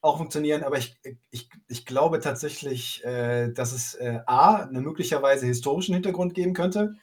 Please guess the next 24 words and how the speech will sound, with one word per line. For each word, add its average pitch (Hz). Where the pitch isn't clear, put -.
weil 127
die 139
Amerikaner 135
ja 143
in 135
den 127
sechzigern 139
irgendwann 131
ein 123
bisschen 139
ausgeflippt 151
sind 143
und -
den 127
Herrn 131
der 123
Ringe 147
so 117
toll 120
fanden 120
in 127
der, 120
äh, 120
Studentenbewegung. 123